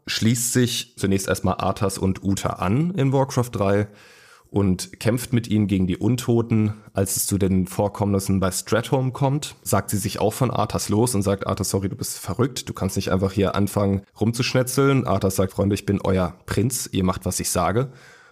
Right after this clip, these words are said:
Und ja, die Hälfte seiner Leute, Uther, seine Paladine und Jaina sagen, "Nee, sorry, da können wir nicht mitmachen."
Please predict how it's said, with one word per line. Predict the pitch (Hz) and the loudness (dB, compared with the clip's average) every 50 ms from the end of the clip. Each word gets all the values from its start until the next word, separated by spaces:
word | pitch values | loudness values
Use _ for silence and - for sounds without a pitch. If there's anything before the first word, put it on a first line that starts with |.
| _ - | _ -14
Und | - - 104 104 101 98 - - - - _ - | -6 -2 0 0 0 0 -2 -4 -8 -8 _ 0
ja, | 117 104 92 | 0 0 2
die | - 92 95 | 0 0 0
Hälfte | 95 92 - - 98 | 0 0 0 0 0
seiner | - 95 92 90 90 | 2 2 2 2 2
Leute, | 92 95 98 110 - - 127 127 123 123 123 - - _ _ _ | 4 4 2 2 2 2 2 2 2 0 -2 -6 -10 _ _ _
Uther, | - - 113 110 110 - 117 117 117 107 | -2 0 0 0 2 2 2 2 2 2
seine | 98 95 92 95 | 2 0 0 0
Paladine | - 101 101 101 98 95 104 101 101 | 0 0 0 0 0 0 2 2 2
und | 98 98 92 - - | 2 0 0 -4 -6
Jaina | - 101 95 92 98 98 | -2 0 0 2 2 0
sagen, | 92 92 90 90 90 90 | 0 0 -2 -2 -2 -2
"Nee, | 85 90 | -4 -4
sorry, | 92 - - 101 87 92 | -4 -4 -4 -4 -4 -4
da | - 87 | -4 -6
können | 90 - 107 110 | -4 -2 -2 0
wir | 104 | 0
nicht | 95 - - | -2 -2 -4
mitmachen." | 87 - - 69 - - - - | -8 -6 -6 -8 -8 -8 -12 -14